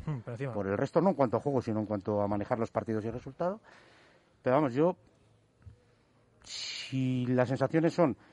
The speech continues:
Speaker 2: vamos a hacer un balance de los cuatro últimos partidos y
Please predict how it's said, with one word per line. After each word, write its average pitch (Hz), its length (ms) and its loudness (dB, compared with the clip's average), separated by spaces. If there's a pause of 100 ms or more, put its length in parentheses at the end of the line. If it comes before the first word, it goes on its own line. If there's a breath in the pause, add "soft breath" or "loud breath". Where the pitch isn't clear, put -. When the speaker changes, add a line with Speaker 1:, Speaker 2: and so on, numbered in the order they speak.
(240 soft breath)
Speaker 2:
vamos 135 180 0
a 147 40 -2
hacer 147 140 2
un 143 80 0
balance 139 300 4
de 113 80 2
los 113 100 -4
cuatro 131 220 -2
últimos 120 300 -4
partidos 147 540 -6 (460 soft breath)
y 113 180 -10